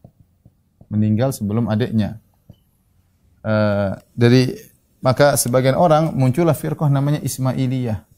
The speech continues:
Karena menganggap bahwa, bahwasanya keimaman harus dari yang paling tua.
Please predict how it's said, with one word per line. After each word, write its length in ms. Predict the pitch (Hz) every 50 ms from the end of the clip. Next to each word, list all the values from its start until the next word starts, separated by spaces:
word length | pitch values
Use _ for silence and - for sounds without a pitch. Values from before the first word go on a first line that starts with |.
| _ _ _ _ _ _ _ _ _ _ _ _ _ _ _ _ _ _ _ _ - _ _ _ _ _ _ _ _ _ _ _ _ _ _ _ _ _ _
Karena 240 | - 113 117 135 135
menganggap 400 | 131 120 117 117 120 123 139 -
bahwa, 240 | 123 120 110 110 107
bahwasanya 1040 | 104 - - - 113 107 107 104 - 107 107 104 104 110 123 139 151 160 170 - - _ _ _ _ _ _ _ _ _ _ _ _ _ _ _ _ - 110 -
keimaman 560 | - 120 123 117 113 113 110 113 127 143 151
harus 320 | 143 120 - - - 143 123
dari 240 | 120 113 110 123
yang 160 | 135 127 117 110
paling 240 | 113 117 123 123
tua. 480 | 117 113 147 139 123 110 98 113 - -